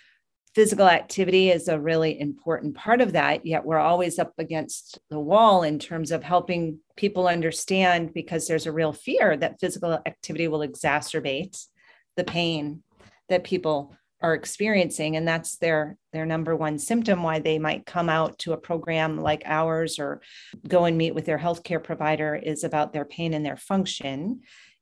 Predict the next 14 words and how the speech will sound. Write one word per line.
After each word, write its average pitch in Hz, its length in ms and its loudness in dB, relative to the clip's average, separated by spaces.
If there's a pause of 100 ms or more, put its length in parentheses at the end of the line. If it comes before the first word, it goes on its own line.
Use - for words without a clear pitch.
and 160 460 2
helping 170 880 -2 (720)
negotiate 180 1000 2
and 156 300 -4
come 185 260 0
to 185 180 -2
a 160 100 2
realistic 165 640 0
understanding 160 800 -2
of 151 140 -4
the 151 100 -4
role 156 300 2
that 147 220 0
weight 160 460 2